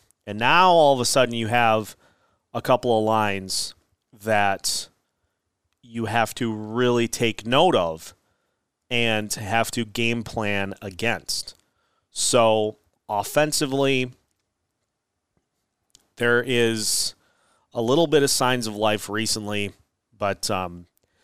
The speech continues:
by and large, the production is just not at the same level that, uh, Patrick Kane has been in the past. So that is the one side of the coin, is what are you getting?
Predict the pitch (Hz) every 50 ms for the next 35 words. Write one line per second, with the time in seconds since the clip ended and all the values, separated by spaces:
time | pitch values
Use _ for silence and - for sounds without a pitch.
0 | _ _ _ _ _ _ _ _ _ _ _ _ _ _ _ _ - 127 139 143
1 | 139 131 127 127 127 127 123 113 - - 117 - - 117 110 117 123 - - -
2 | 107 101 98 - - 107 98 - - 104 104 107 107 104 101 - - - - -
3 | - - - - - - _ _ _ _ - - 107 104 - - - 117 107 107
4 | 107 107 104 101 95 98 92 90 87 - _ _ _ - - 98 95 92 - -
5 | 113 101 92 90 - - 107 104 - - 98 - - 110 104 101 98 95 98 92
6 | 87 90 107 101 95 92 92 90 90 87 _ _ _ _ _ _ _ - 127 120
7 | 104 101 95 - - 104 85 - - - - - - - _ _ _ - - -
8 | 120 110 101 98 92 92 95 104 - _ - 117 120 143 139 - 143 143 139 127
9 | 113 110 117 120 113 120 139 156 170 - - 170 160 151 151 139 131 127 - -
10 | 147 147 143 143 135 117 101 104 113 120 120 117 113 110 101 98 92 90 - 120
11 | 131 151 156 151 156 160 151